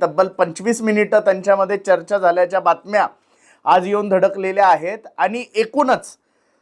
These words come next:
अधिवेशन काळामध्ये ज्या घडलेल्या वेगवेगळ्या घटना आहे आणि विरोधकांनी ज्या पद्धतीने प्रहार केलेला आहे,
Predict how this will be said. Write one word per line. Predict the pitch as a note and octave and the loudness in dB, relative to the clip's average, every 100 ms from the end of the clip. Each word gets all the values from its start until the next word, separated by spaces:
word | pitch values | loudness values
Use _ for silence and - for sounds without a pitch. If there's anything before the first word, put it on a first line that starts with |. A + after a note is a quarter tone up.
| _ _ _ _ - | _ _ _ _ -2
अधिवेशन | F3+ C4 C4 B3 B3 C4+ C4+ | 0 0 4 4 6 0 0
काळामध्ये | C4+ G#3+ G#3 A3+ B3+ B3 A#3 B3 | -2 4 6 8 6 4 4 4
ज्या | A3+ B3+ B3 A#3+ | 4 6 6 4
घडलेल्या | F#3 E3+ G3+ A3 A#3 | -2 -6 -2 2 2
वेगवेगळ्या | G#3+ G3 G#3 G#3 A3 G#3+ | 2 -2 -4 -4 -2 -2
घटना | D#3+ D#3+ - A3+ | -6 -16 -6 0
आहे | A3+ F#3 G#3 | 2 0 0
आणि | A3 F#3+ A3+ | 0 0 -6
विरोधकांनी | E3 F3 A3 A#3 G#3+ G#3+ G#3+ A3 A#3 | -8 0 0 2 -2 0 -2 -4 -4
ज्या | A3+ | -2
पद्धतीने | A3 G3 E3 D3 A3 C4+ C4+ | -2 -2 -4 -2 -2 0 -4
प्रहार | D4 B3+ G#3 A3 | 0 2 4 2
केलेला | A3 G#3+ F#3 F#3 F#3 | 0 -6 -6 0 2
आहे, | D#3+ C3+ C3+ | 2 -2 -14